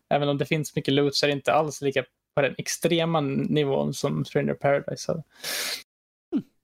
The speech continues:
Speaker 1: Och det är väl egentligen det. Jag körde igenom typ, så jag körde väl typ tio minuter av den här demon, så det kanske inte är så jättemycket, och, för det var inte
Speaker 2: Hur,
Speaker 1: så
Speaker 2: hur långt
Speaker 1: jättestor
Speaker 2: så, hur
Speaker 1: demon.
Speaker 2: långt sa du att det typ var demot?
Speaker 1: Demot är väl från typ trettio minuter till fyrtiofem till en timme kanske.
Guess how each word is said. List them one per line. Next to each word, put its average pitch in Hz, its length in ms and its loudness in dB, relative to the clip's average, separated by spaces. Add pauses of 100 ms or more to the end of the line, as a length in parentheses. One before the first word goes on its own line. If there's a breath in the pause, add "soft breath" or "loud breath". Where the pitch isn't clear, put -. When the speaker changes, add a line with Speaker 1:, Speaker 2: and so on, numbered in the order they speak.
(140)
Speaker 1:
Och 156 60 4
det 156 60 6
är 147 60 2
väl 147 100 -4
egentligen 143 280 -6
det. 139 240 4
Jag 143 520 0 (500)
körde 151 140 2
igenom 151 260 0
typ, 143 160 -8
så - 100 -4
jag - 280 2
körde 160 220 0
väl 156 100 -2
typ - 160 -6
tio 151 100 0
minuter 147 260 2
av 160 80 2
den 156 80 2
här 139 80 0
demon, 131 340 0
så - 120 -2
det 143 100 2
kanske 139 220 -2
inte 143 100 0
är 139 40 2
så 135 140 0
jättemycket, 139 540 0
och, 147 160 0 (120)
för 147 60 2
det 147 40 4
var 147 100 2
inte 143 120 0
Speaker 2:
Hur, 135 40 2
Speaker 1:
så 147 60 4
Speaker 2:
hur 139 200 4
långt 135 120 2
Speaker 1:
jättestor 135 200 0
Speaker 2:
så, 143 60 2
hur 139 100 0
Speaker 1:
demon. 139 140 2
Speaker 2:
långt 131 100 -2
sa - 120 -2
du 127 60 2
att 120 100 -4
det 107 160 -6 (360)
typ 127 220 -2
var 127 200 0
demot? 147 600 -6 (220)
Speaker 1:
Demot 160 400 2
är 160 80 2
väl 151 120 -2
från 147 440 0
typ - 380 -4
trettio 156 380 0
minuter 151 720 0
till 147 120 -10
fyrtiofem 156 520 -2
till 151 140 -4
en 151 120 2
timme 143 260 2
kanske. 151 360 -2